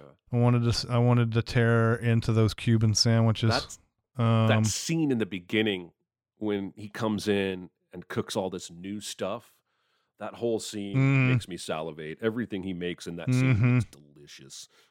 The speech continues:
Speaker 2: Uh, but yeah, those sandwiches,
Speaker 1: Yeah.
Speaker 2: that's a good answer. <clears throat>
Speaker 1: Mm-hmm.
Speaker 2: Um, I have two answers for you. The Ramdan from,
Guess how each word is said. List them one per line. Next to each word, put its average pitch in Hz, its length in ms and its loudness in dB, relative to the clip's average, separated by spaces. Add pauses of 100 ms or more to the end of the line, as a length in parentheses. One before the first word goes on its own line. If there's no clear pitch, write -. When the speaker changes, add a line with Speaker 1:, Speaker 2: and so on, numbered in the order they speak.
(140)
Speaker 2:
Uh, 76 260 -18
but - 140 -16
yeah, 85 180 -8
those 92 160 -10
sandwiches, 123 280 -2
Speaker 1:
Yeah. 110 220 4
Speaker 2:
that's - 140 -6
a 78 40 -20
good 78 160 -20
answer. 78 280 -20 (200)
<clears throat> - 20 -16 (1000)
Speaker 1:
Mm-hmm. 123 800 0
Speaker 2:
Um, 170 380 2
I 202 540 2 (800)
have 175 220 4
two 254 220 2
answers 117 220 -2
for 120 180 -4
you. 117 100 0
The 135 120 0
Ramdan 175 600 4
from, 143 340 0